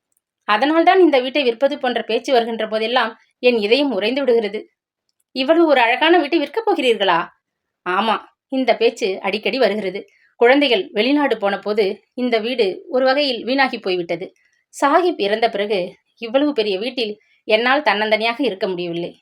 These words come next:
என் மகன்களோடு இருக்கலாம் என்று சென்றேன். ஆனால் அங்கு என்னால் தொடர்ந்து இருக்க முடியவில்லை.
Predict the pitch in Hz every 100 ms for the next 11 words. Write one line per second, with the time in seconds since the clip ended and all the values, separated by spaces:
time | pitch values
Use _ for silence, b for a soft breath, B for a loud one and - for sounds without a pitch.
0 | _ _ _ - 254 233 220 285 285 269
1 | 285 233 226 240 254 220 254 269 185 180
2 | 170 - _ _ 240 277 233 208 - 226
3 | 220 208 285 302 320 262 285 233 320 262
4 | 185 175 175